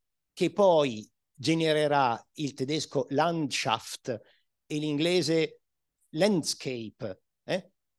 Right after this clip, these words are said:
E che poi nel tempo diventerà tradotto, poi vediamo, in paesaggi in francese e poi per ultimo in paesaggio in italiano. Allora, che cos'è Landschaft?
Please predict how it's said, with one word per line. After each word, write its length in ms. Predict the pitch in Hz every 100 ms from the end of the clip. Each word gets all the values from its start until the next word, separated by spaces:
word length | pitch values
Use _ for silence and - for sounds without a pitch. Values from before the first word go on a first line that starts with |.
| -
E 340 | 196 196 - -
che 180 | 165 -
poi 500 | 202 160 143 120 -
nel 300 | - 180 214
tempo 580 | - 147 135 131 165 165 -
diventerà 800 | 156 147 160 147 156 139 120 - _ _ _ _ _ _ _ _
tradotto, 1040 | - 135 139 165 147 - _ 160 175 175 _ _
poi 160 | - 139
vediamo, 420 | 180 143 117 127
in 240 | 135 143 -
paesaggi 640 | 135 131 135 139 127 113
in 140 | 120
francese 520 | 117 240 220 139 123 160
e 40 |
poi 180 | 147 135
per 160 | 160
ultimo 340 | 139 131 143 131
in 120 | 131
paesaggio 460 | 127 120 113 104 110
in 60 |
italiano. 560 | 107 113 98 92 92 - _ _ _ _ -
Allora, 460 | 170 175 135 117 - - _ _ _ _ _ _ _
che 200 | - 226
cos'è 460 | - 175 151 104 - _ _
Landschaft? 1300 | - 143 139 120 113 104 - 95 - _ 117 101 _